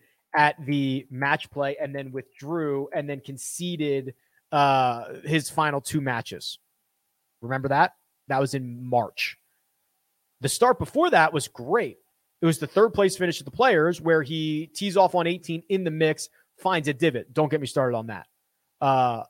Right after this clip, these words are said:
that's it. We have not seen Paul Casey play competitively anywhere else in the world. We have no idea what his back situation is. We have no idea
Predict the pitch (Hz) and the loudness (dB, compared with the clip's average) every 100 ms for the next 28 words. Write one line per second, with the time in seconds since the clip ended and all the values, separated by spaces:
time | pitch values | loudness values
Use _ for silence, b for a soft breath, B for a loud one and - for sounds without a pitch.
0 | _ _ - 131 165 - 175 110 - 147 | _ _ -6 2 2 4 2 0 -2 -2
1 | 160 185 190 190 165 180 170 165 160 160 | 0 -2 0 -4 2 4 4 2 -2 -2
2 | 156 147 131 151 151 135 139 - 175 165 | -2 -2 0 0 0 -4 -6 -4 -4 -2
3 | 151 147 139 139 131 123 127 135 147 170 | 0 0 0 -2 -2 -2 -2 -4 2 4
4 | 170 135 151 139 123 b b 151 135 - | 4 2 0 0 0 b b -2 -2 0
5 | 139 147 - 127 127 123 123 113 131 135 | 0 0 -4 -4 -4 -4 -8 -8 -6 -6
6 | 147 160 165 143 - 151 143 135 123 | 2 4 4 2 0 2 4 4 0